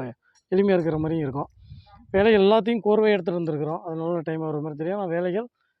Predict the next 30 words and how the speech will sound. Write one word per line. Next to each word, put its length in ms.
சரியான 400
டைம்ல, 300
சரியான 340
வேகத்துல 300
தான் 160
போயிட்டு 240
இருக்கு. 160
அ, 400
தொடர்ந்து 560
வாட்ச் 220
பண்ணிட்டு 260
இருக்கீங்க, 200
சப்போர்ட் 260
பண்ணிட்டு 260
இருக்கீங்க. 280
உங்க 200
நண்பர்களுக்கும் 580
பகிர்ந்துக்குங்க. 460
உங்க 140
வீட்லயும் 300
கம்பி 220
இந்த 120
மாதிரிலாம் 320
துரு 120
பிடிச்சிருந்தா, 440
இந்த 100
மாதிரி 140
கெமிக்கல்ஸ் 400
யூஸ் 200
பண்ணுங்க. 260